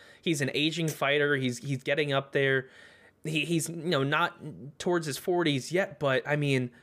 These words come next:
the lightweight division is one of the most competitive divisions in the U F C,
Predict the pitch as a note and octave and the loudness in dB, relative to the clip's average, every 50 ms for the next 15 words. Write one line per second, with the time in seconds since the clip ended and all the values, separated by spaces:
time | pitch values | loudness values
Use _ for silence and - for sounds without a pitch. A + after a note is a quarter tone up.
0 | - - _ _ _ _ _ - D3+ C3+ C#3 D3 F#3+ A3+ - G#3 G3+ E3+ - D3 | -20 -20 _ _ _ _ _ -2 -2 0 0 0 0 0 0 0 -2 0 0 -2
1 | B2+ B2 C#3 D#3 D#3 - - B2+ A2 A2 - - - D3+ C#3 C3+ B2+ - C3 C#3+ | 0 2 0 0 0 0 0 -2 -2 -2 -8 -2 -2 0 0 0 -4 -2 0 0
2 | D3+ D#3+ D#3 D3+ C#3+ C#3+ C#3+ C#3 C#3+ C#3 - - C3+ - - E3 F#3+ A3 G#3+ F#3 | 0 2 2 2 2 2 2 0 0 -2 -6 -8 -8 -4 -2 0 0 0 0 -2
3 | D3+ - C3+ C3 C#3 C3+ C3 B2+ C3 A#2+ A#2 - - F#3 G3 G3 F#3+ F3+ E3 D3+ | 0 0 0 2 2 0 0 0 -2 -2 -2 -4 -2 0 0 2 2 2 2 2
4 | C3+ C3 A#2+ A#2+ - - - - C3+ A#2+ A#2 A#2 A#2 | 4 2 2 0 -2 -4 -2 2 2 4 2 2 0